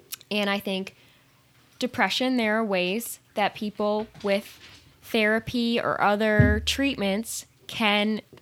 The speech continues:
can control their depression. And then hypomania isn't always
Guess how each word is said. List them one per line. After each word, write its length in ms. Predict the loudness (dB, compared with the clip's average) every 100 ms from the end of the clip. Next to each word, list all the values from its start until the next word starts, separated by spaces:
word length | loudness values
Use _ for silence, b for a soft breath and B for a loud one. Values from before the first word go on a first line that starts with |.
| -18
can 320 | -4 0 2 0
control 420 | -4 -2 -2 0
their 140 | -2
depression. 640 | -2 -2 -2 -2 -4 -4 -6 B B B B B
And 160 | 0 2
then 160 | 0 -2
hypomania 840 | -2 -2 0 0 0 0 -2 -2
isn't 300 | -2 -2 -2 -2
always 680 | 0 0 -2 -4 -6 -12